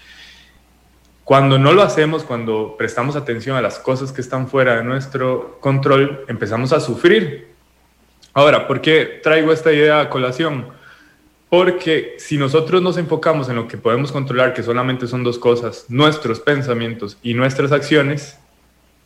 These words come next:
entonces podríamos llegar y diseñar una estrategia en, en dirección al objetivo, a la, a la meta,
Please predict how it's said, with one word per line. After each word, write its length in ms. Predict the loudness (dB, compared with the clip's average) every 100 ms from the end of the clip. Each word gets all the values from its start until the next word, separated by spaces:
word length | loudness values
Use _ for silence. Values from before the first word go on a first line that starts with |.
| _ _ _ -12
entonces 380 | -6 -2 0 -2
podríamos 540 | 0 2 4 4 2
llegar 260 | 2 4 4
y 340 | 2 0 -2 -8
diseñar 720 | 0 0 0 0 4 4 4
una 120 | 0
estrategia 500 | -2 -2 0 0 0
en, 360 | -4 -6 -10 -8
en 220 | -8 -4
dirección 580 | -2 -4 -4 -4 0 2
al 440 | 2 2 -4 -10 _ _ _ _ -10
objetivo, 640 | -8 -8 -2 0 2 0 -8 -20 _ _ _ _ _ _ _ -6
a 120 | 0 2
la, 600 | 4 4 2 -4 -16 -20 -20 -20 _ -6
a 100 | -2
la 600 | -2 -2 -2 -4 -6 -14
meta, 680 | -4 0 0 0 -6 -6